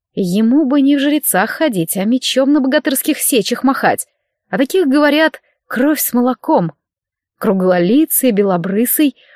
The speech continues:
волосы коротко острижены, но на макушке вихрятся. Простецкое лицо, а вот взгляд выдаёт.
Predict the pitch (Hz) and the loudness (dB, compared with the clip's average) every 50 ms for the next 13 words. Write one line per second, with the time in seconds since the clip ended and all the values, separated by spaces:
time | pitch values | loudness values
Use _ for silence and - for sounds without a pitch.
0 | _ _ - 180 185 233 302 330 311 294 - - 320 - - 285 320 311 - 320 | _ _ -6 -2 0 2 2 2 2 2 0 0 -2 0 0 0 0 0 0 -2
1 | 311 311 - - 262 233 226 214 202 226 214 214 208 190 - _ _ _ _ - | 0 0 0 0 0 0 2 2 2 0 0 0 -2 -4 -6 _ _ _ _ -4
2 | 214 214 214 208 202 - - 262 - - - 247 262 240 - 208 190 170 160 - | -2 0 0 0 -2 -2 -4 -4 -4 -2 -2 -2 -2 -2 -2 -2 -2 -2 -2 -4
3 | - - 165 - - _ _ _ _ _ _ - 190 202 - - - 330 - - | -6 -6 -8 -10 -12 _ _ _ _ _ _ -8 -8 -6 -6 -6 -6 -6 -6 -6
4 | - - 196 190 196 208 - - 214 285 208 - - - - - - _ _ _ | -4 -2 -2 0 0 -2 -2 0 0 0 0 -2 -4 -12 -20 -20 -20 _ _ _
5 | - 202 214 269 302 233 233 226 208 220 220 226 - - 269 269 269 254 196 175 | -8 -4 -2 -2 -2 -2 -2 -2 0 0 -2 -2 -2 0 0 2 2 2 0 -2
6 | 170 - - - | -2 -4 -6 -12